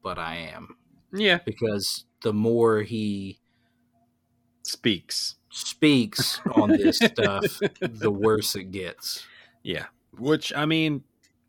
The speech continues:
Speaker 2: he's in his, what, fifties? Gotta
Speaker 1: Yeah,
Speaker 2: be.
Speaker 1: I think so. Yeah.
Speaker 2: Yeah. Um, I'm not taking a lot of my, uh,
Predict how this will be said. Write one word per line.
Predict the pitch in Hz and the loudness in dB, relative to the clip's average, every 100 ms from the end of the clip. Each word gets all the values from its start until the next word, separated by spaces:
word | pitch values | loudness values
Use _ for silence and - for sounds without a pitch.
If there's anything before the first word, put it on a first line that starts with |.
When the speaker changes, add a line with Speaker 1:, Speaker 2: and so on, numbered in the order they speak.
| _ _ _ | _ _ _
Speaker 2:
he's | - 156 139 | -2 0 2
in | 147 | 4
his, | 139 117 98 - | 4 2 0 -2
what, | 113 - | -2 0
fifties? | 113 - 214 226 - - _ _ _ _ _ 107 | -2 0 -2 -2 -4 -10 _ _ _ _ _ -2
Gotta | 110 95 | 0 0
Speaker 1:
Yeah, | 92 | -6
Speaker 2:
be. | |
Speaker 1:
I | |
think | 92 87 | -10 -12
so. | - 87 - _ | -12 -12 -16 _
Yeah. | 98 87 | -14 -8
Speaker 2:
Yeah. | 156 123 101 - - _ _ _ | -4 -2 -4 -12 -20 _ _ _
Um, | 143 139 135 131 127 - _ _ _ _ _ - | -2 2 4 4 0 -6 _ _ _ _ _ -4
I'm | 160 | 0
not | 143 156 | 0 0
taking | - 110 110 98 - | -2 0 -2 -4 -6
a | 101 | -2
lot | 101 98 | 0 0
of | 98 90 | -2 -6
my, | 95 95 92 92 | -6 -4 -6 -6
uh, | 90 87 87 | -6 -8 -12